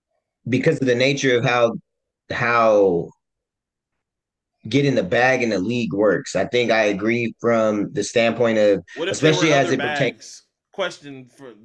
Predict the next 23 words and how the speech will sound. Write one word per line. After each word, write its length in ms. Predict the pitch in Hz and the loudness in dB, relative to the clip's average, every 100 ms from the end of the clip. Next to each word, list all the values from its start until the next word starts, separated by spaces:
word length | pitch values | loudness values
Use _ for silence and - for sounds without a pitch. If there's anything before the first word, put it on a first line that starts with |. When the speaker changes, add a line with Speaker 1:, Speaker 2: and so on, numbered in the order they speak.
| - | 0
Speaker 1:
Yep. 160 | 156 | 0
Speaker 2:
what 100 | 185 | 0
if 60 | 190 | -6
there 120 | 190 | -6
were 100 | 170 | -4
other 220 | 175 175 | -6 -6
bags 300 | 160 165 160 | -6 -6 -6
that 140 | 156 151 | -8 -8
was 160 | 143 131 | -8 -14
equal 460 | 147 139 123 120 _ | -18 -14 -14 -14 _
to 280 | - 127 117 101 | -16 -14 -14 _
that 240 | 131 123 104 | -10 -10 -10
bag? 280 | 107 98 95 _ _ _ _ _ _ _ _ _ _ _ _ _ - | -16 -16 -20 _ _ _ _ _ _ _ _ _ _ _ _ _ -20
Let's 220 | 139 113 | -14 -2
Speaker 1:
The, 100 | 143 | 0
Speaker 2:
take 160 | - - | 0 -4
the, 80 | 143 | -6
let's 140 | 117 | 0
separate 280 | 151 143 135 | 2 4 2
Speaker 1:
the 60 | 117 | 0
Speaker 2:
the 40 | |
bag 320 | - 131 127 - | -6 -8 -10 -16
thing. 160 | 107 | -20